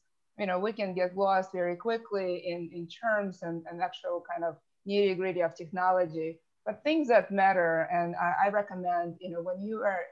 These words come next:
looking for technology to improve your practice, to improve your life,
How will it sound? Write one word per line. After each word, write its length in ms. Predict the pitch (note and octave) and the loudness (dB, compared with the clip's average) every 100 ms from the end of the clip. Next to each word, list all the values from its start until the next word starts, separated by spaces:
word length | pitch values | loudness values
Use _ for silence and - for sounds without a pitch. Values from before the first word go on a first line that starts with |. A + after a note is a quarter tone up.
| _ _ _ - | _ _ _ -4
looking 480 | G#3+ A#3+ A#3 G#3+ - | -2 -2 -4 -8 -4
for 320 | F#3 F3+ F3 | 0 2 2
technology 640 | F3+ E3 G#3 G#3 F#3 F#3 F3+ | -2 0 4 6 4 -2 -4
to 260 | F3+ F3 E3+ - _ - | -2 0 -2 -6 _ -14
improve 340 | F#3 A3+ A#3 | -6 0 2
your 140 | G3+ F#3 | 2 0
practice, 680 | - G#3 G3+ G3+ G3 F3 - | 6 8 8 6 -2 -4 -4
to 80 | |
improve 300 | F3+ F3 G#3+ | -6 -2 0
your 160 | G#3 E3+ | 4 8
life, 360 | E3+ E3+ E3+ | 10 10 8